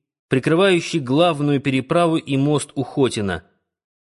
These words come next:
Нам удалось удержать Хотинский «Тет-де-Пон». К вечеру подошла бригада семьдесят девятой дивизии, и я приказал немедленно генералу Серебренникову,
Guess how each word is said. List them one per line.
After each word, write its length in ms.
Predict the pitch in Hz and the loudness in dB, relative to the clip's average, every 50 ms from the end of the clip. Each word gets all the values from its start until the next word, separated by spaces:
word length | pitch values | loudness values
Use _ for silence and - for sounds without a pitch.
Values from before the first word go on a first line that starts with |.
| _ _ _ _ _ _ _ - | _ _ _ _ _ _ _ -6
Нам 280 | - 110 123 139 139 139 | -4 -2 0 0 2 0
удалось 460 | 131 127 131 131 139 143 135 - - - | 2 2 2 2 2 0 -2 -4 -6 -8
удержать 440 | 127 123 120 135 127 131 143 127 - | -8 -4 -4 -2 -2 -2 -2 -4 -4
Хотинский 880 | - - 143 135 - 123 120 113 - - 127 123 117 98 - _ _ _ _ _ _ _ _ _ _ _ | -4 -2 -2 -2 -2 -2 -4 -6 -4 -4 -2 -2 -2 -2 -6 _ _ _ _ _ _ _ _ _ _ _
«Тет-де-Пон». 920 | - 135 127 117 - 117 113 117 113 - _ - 151 151 127 107 92 - _ _ _ _ _ _ _ _ _ _ _ _ _ _ _ _ _ _ _ _ _ _ - | -2 -2 -2 -2 -6 -6 -4 -4 -4 -4 _ 0 0 2 0 0 -4 -8 _ _ _ _ _ _ _ _ _ _ _ _ _ _ _ _ _ _ _ _ _ _ -12
К 80 | - | -6
вечеру 400 | 117 143 175 165 - - 143 139 | -2 -2 -2 -2 0 -2 -2 -2
подошла 480 | 127 - 135 131 127 123 - 127 127 123 | 0 -2 0 0 -2 -2 0 -2 -2 -2
бригада 420 | 110 120 123 120 131 131 120 123 | -2 -2 -2 0 0 0 0 -2
семьдесят 640 | 113 - - 131 127 123 117 117 110 - 120 113 110 | -6 -4 -4 -2 -2 -2 -2 -2 -4 -4 -6 -6 -6
девятой 400 | 110 117 123 127 117 107 117 110 | -4 0 0 0 0 0 -4 -8
дивизии, 800 | 104 104 104 104 127 151 147 139 151 156 143 131 - _ _ _ _ _ _ - | -6 -6 -6 -6 -4 -4 -4 -4 -2 -2 -4 -4 -6 _ _ _ _ _ _ -14
и 100 | - 92 | -8 -6
я 180 | 92 98 117 120 | -2 -2 -2 0
приказал 540 | - 143 135 - 160 151 147 175 180 170 | -2 -2 0 0 0 2 2 2 2 4
немедленно 720 | 165 170 185 196 196 190 180 147 127 123 123 123 120 120 117 | 4 2 2 2 4 4 4 2 2 2 0 2 2 2 0
генералу 580 | 110 104 107 117 120 127 139 147 151 139 123 110 | 0 -2 0 0 2 2 2 2 2 0 0 -2
Серебренникову, 1120 | - - 131 139 156 170 170 156 160 156 156 156 147 - 151 143 139 143 135 - - | -2 -2 0 2 2 2 2 2 0 0 0 0 -2 -2 0 0 2 2 2 0 -2